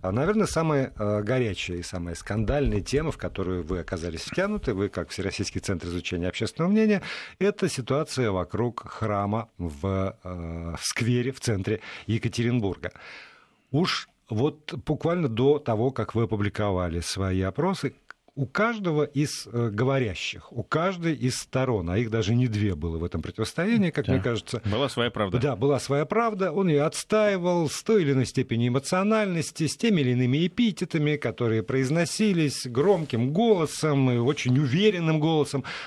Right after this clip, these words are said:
Speaker 1: а потом вдруг раз, и появляется опрос циома.
Speaker 2: Только перед этим, я прошу прощения, э, голосом же ничего не закончилось. Там уже
Speaker 1: Да.
Speaker 2: начались прямо физические меры, вот, причём тоже с обоих сторон. Противники храма стали бросаться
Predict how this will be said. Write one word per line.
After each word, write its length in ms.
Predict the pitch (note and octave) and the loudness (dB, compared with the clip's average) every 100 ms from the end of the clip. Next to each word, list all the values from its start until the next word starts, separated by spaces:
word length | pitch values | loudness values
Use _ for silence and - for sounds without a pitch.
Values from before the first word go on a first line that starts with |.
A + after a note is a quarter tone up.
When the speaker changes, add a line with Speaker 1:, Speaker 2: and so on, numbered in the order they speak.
| - | -6
Speaker 1:
а 80 | |
потом 300 | G#2 C#3+ F#3+ | -2 0 0
вдруг 260 | E3+ E3 - | 0 -2 0
раз, 220 | A3 A3+ | 0 0
и 60 | E3 | -2
появляется 500 | A#2+ A#2+ E3+ - A2+ | 0 2 0 0 -2
опрос 300 | - A2+ - | 0 -2 -2
циома. 480 | - A2+ F#2+ D#2+ - | -2 0 0 -2 -4
Speaker 2:
Только 140 | G#2+ | -4
перед 240 | A2 A2+ G#2+ | -2 -2 -2
этим, 260 | A#2+ G#2 G2+ | -2 -2 -4
я 160 | F2+ | -4
прошу 200 | F#2+ F2+ - | -4 -4 -4
прощения, 600 | G2+ - D3 F#2+ E2+ E2+ | -2 0 0 0 0 -2
э, 580 | - F#2 E2+ D#2 F2 F#2 | -2 0 0 0 -2 -2
голосом 420 | F#2 A2 G#2+ - | -2 -2 -2 -2
же 260 | F2 F2+ E2+ | -2 -2 -2
ничего 280 | F2+ - G2+ | -2 -2 -2
не 100 | F2+ | -2
закончилось. 580 | G#2 D3+ - - - - | -2 -2 -4 -6 -10 -10
Там 180 | F#2+ G2+ | -6 -6
уже 340 | F#2 G2 F#2 - - - - | -2 0 -2 -4 -10 -12 -6
Speaker 1:
Да. 80 | - | 0
Speaker 2:
начались 380 | A2+ A2+ A#2 - | 2 2 0 -4
прямо 420 | - A2 G#2 G2 | -4 -2 0 -2
физические 520 | F2+ G#2 C#3 - - | -2 -4 -2 -4 -2
меры, 380 | F#2+ D#3+ F#2 C#2+ - - | 0 0 -2 -4 -10 -6
вот, 340 | F#2+ F#2 E2 | -2 0 0
причём 260 | - F2+ G2+ | -2 -4 -4
тоже 220 | - G#2+ | -2 -4
с 80 | - | -4
обоих 260 | F#2+ A#2+ - | -2 -2 -2
сторон. 480 | - G2+ D#3 D3+ - | -4 -2 -2 -4 -8
Противники 480 | - G2+ B2+ G#2 G#2 | -8 -4 -4 -2 -4
храма 400 | - A2+ G#2+ F2+ | -4 -2 -2 -2
стали 400 | - G#2+ F#2+ F2+ | -2 -2 0 -2
бросаться 240 | E2+ G2 | -2 -4